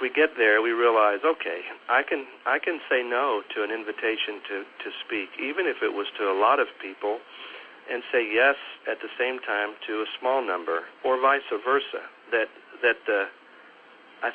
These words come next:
I think some of my colleagues would differ with me on this. I wanna be really careful, 'cause I'm not picking on numbers at all. Uh, some of us,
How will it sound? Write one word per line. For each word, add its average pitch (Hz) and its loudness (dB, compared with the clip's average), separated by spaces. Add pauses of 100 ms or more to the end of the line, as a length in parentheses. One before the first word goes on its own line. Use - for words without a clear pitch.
I 127 0
think 175 0
some 156 4
of 143 4
my 117 2
colleagues 123 2
would 104 -6
differ 156 0
with 104 0
me 104 -2
on 98 -2
this. 104 -2
I 117 0
wanna 113 0
be 107 -6
really 117 2
careful, 117 0
'cause 120 -4
I'm 123 0
not 135 0
picking 127 -2
on 98 -2
numbers 101 -4
at 90 -4
all. 101 2 (180)
Uh, 101 -2 (120)
some 143 4
of 131 2
us, 101 2